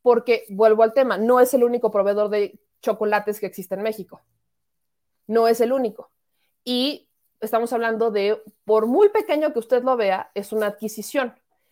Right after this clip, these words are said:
Si bien no existe, hasta donde yo sé, una regla en donde diga que no le puedes adquirir a tu familia,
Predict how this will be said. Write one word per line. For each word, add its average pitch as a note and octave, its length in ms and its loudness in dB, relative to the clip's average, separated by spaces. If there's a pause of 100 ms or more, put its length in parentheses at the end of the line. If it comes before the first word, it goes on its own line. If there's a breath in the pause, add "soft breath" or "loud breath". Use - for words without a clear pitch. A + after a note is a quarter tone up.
(160)
Si - 280 -2
bien F#4 380 -2
no D4 220 0
existe, D#4+ 840 -4
hasta G#3+ 260 -4
donde F#3+ 260 -4
yo A3 140 -2
sé, - 280 -16 (440)
una B3 260 2
regla A#3+ 280 0
en A3+ 80 -4
donde F#3+ 200 -4
diga G3+ 220 -4
que G3 100 -6
no G3+ 100 -4
le A3+ 100 -4
puedes A3 320 -4
adquirir F3+ 580 -12
a F3 140 -12
tu G3 80 -8
familia, F3 520 -10